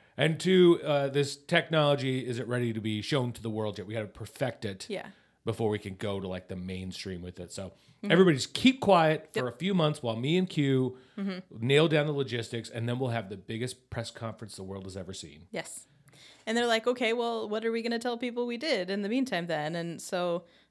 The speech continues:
Speaker 2: Remy, well, Remy wants to use it for publicity, but he's just like, "I'll just say I was touring in some obscure whatever."
Speaker 1: Yeah, Asia.
Speaker 2: Yeah, yeah. I was like,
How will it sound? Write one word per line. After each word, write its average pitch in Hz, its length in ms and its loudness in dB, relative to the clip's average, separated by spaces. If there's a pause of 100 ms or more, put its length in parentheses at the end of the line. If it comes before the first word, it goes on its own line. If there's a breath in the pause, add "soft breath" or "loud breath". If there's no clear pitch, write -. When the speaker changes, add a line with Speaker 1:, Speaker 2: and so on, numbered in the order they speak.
Speaker 2:
Remy, 202 580 -2
well, 220 160 0
Remy 247 240 4
wants 190 240 -2
to 185 80 -4
use 170 100 -4
it 156 100 -4
for 180 120 -6
publicity, - 440 -6
but 180 140 -4
he's 190 160 -4
just 190 140 -8
like, 185 120 -4
"I'll 254 100 0
just 247 180 -4
say 190 200 0
I 190 40 0
was 190 180 -2
touring 175 800 -2
in 175 180 -6
some 175 220 -8
obscure 175 560 -6
whatever." 165 680 -4
Speaker 1:
Yeah, 196 200 -4 (120)
Asia. 113 380 -4 (180)
Speaker 2:
Yeah, 170 400 -4 (140)
yeah. 175 560 -6
I - 80 -2
was 226 100 0
like, 226 160 0